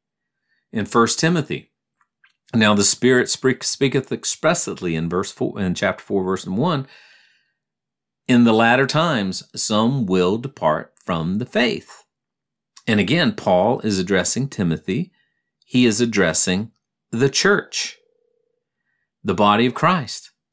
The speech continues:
And he's saying that they will give heed to seducing spirits and doctrines of devils, speaking lies and hypocrisy, having their consciences seared with hot iron. They'll forbid to marry. They'll abstain from meats.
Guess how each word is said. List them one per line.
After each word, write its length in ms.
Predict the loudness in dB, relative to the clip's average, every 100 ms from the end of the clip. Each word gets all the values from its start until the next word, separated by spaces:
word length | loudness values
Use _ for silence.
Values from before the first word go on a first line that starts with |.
| _ _ _
And 140 | -4 0
he's 260 | 0 2
saying 580 | 0 0 0 0 0 -2 _ _ -2
that 300 | -2 -2 0
they 220 | 2 4
will 480 | 2 2 4 2 0
give 260 | 2 2
heed 220 | 2 0
to 60 | 0
seducing 460 | -2 0 -2 -2 -8
spirits 400 | -2 -2 -2 -4
and 120 | -4
doctrines 440 | -4 -4 -6 -8
of 60 | -4
devils, 360 | -4 -4 -4
speaking 280 | -6 -4 -4
lies 360 | 0 0 0 -2
and 100 | -6
hypocrisy, 600 | -4 -6 -6 -8 -10 -6
having 260 | -4 -4 -4
their 100 | -6
consciences 680 | -4 -4 -4 -10 -12 -10
seared 360 | -8 -2 -2 -2
with 140 | -10
hot 260 | -8 -4 0
iron. 360 | 0 0 -4 -8 _ _ _ _ -20 _ -2
They'll 220 | 2 2
forbid 420 | 2 2 2 0
to 60 | -2
marry. 440 | 0 2 2 0
They'll 200 | 0 -2
abstain 440 | -2 -6 -6 -6 -8
from 280 | -12 -6
meats. 600 | -2 0 -2 -4 -12 -14